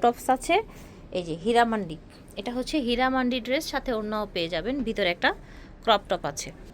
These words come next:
এটা হচ্ছে কালার, ওড়না, আর এটা হচ্ছে আপনার সুন্দর ল্যাভেন্ডার কালারের একটি, মানে এটারই সেম ডিজাইনের, just কালারটা চেঞ্জ হয়েছে।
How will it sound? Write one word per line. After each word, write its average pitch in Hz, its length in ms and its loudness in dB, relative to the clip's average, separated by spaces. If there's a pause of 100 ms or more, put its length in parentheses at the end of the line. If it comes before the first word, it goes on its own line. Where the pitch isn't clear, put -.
(180)
এটা 254 200 0
হচ্ছে 262 260 -2
কালার, 208 400 0 (600)
ওড়না, 190 440 -4 (520)
আর 185 180 -4
এটা 247 220 -4
হচ্ছে 240 380 -8
আপনার 226 360 -6
সুন্দর 233 420 -6
ল্যাভেন্ডার 202 500 -4
কালারের 190 420 -6
একটি, 277 360 -10 (340)
মানে 175 160 -8
এটারই 226 260 -6
সেম 226 280 -2
ডিজাইনের, 202 500 -2
just - 240 -10
কালারটা 180 360 -4
চেঞ্জ 160 320 -10
হয়েছে। - 340 -10